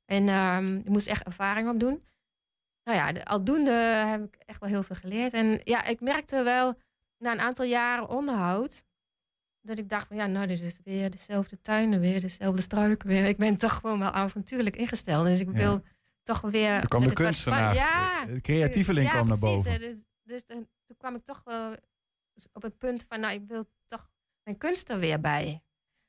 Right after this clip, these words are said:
Speaker 1: En dat ging toen eigenlijk ook wel vanze-, min of meer vanzelf.
Speaker 2: Organisch.
Speaker 1: En, eh, ja, ja.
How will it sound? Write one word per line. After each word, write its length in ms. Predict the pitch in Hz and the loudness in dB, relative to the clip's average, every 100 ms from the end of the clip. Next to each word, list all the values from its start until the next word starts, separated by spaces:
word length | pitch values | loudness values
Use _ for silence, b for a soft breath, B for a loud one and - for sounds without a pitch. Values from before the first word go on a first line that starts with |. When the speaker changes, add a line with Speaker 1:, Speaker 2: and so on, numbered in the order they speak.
| _ | _
Speaker 1:
En 140 | - 214 | -4 0
dat 240 | 226 - _ | 0 -2 _
ging 320 | - - 269 | -8 -4 -2
toen 140 | 247 254 | -2 -2
eigenlijk 260 | 262 254 294 | -2 -2 -8
ook 60 | |
wel 100 | 320 | -8
vanze-, 460 | 277 226 208 214 208 | -4 -2 0 0 -2
min 160 | 233 254 | 0 0
of 120 | 220 | 0
meer 180 | 226 220 | 0 0
vanzelf. 640 | 196 196 214 240 320 - _ _ _ _ _ - | 0 0 2 2 0 -4 _ _ _ _ _ -2
Speaker 2:
Organisch. 560 | 123 - 117 120 127 | 2 4 4 2 0
Speaker 1:
En, 40 | - | -2
eh, 100 | 240 | -2
ja, 240 | 294 311 | 0 0
ja. 280 | 269 247 269 | 0 -2 -2